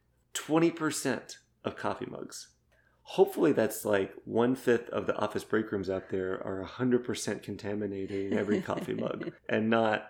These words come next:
Speaker 1: everybody's got a fifth of their coffee mugs
Speaker 2: <laughs>
Speaker 1: contaminated. That's crazy.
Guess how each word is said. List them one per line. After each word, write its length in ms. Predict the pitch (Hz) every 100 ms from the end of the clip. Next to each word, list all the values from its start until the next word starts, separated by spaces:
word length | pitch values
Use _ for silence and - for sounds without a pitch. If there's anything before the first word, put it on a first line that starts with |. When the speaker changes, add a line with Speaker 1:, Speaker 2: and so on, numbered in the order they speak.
| -
Speaker 1:
everybody's 460 | 120 117 107 98
got 180 | - 110
a 60 | -
fifth 220 | - -
of 40 | -
their 100 | -
coffee 300 | - - -
mugs 440 | - - - - 403 -
Speaker 2:
<laughs> 200 | - 262
Speaker 1:
contaminated. 540 | - 196 101 - - - _ _ _ _ _ -
That's 180 | 117 -
crazy. 340 | - - -